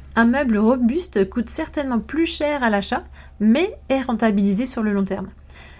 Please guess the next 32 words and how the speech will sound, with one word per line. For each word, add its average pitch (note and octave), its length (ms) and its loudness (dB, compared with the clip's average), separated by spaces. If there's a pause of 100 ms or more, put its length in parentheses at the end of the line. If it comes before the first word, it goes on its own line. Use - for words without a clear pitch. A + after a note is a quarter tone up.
(140)
Et A3+ 60 6
c'est A#3+ 200 2
là D4 160 2
que D#4 160 -2
notre A3+ 260 2
rôle A#3+ 220 4
est A#3 160 0
important. F#3+ 400 -4 (480)
Savoir A#3 360 0
préconiser C#4+ 600 -4
les A#3+ 100 4
bons G#3 220 0
produits B3+ 480 0
pour - 320 -4
aujourd'hui B3 640 0
et G3 60 -2
pour G3+ 120 -6
les F#3+ 220 0
années C4+ 180 -2
à C4 80 -2
venir, G#3 380 0 (200)
de G#3+ 80 0
sorte - 220 -4
à - 80 0
ce A#3 80 -4
que - 80 0
le G#3+ 140 2
client A#3+ 260 0
ne B3 80 -2
se A3+ 140 -2
lasse F#3+ 220 -2
pas C4 220 -2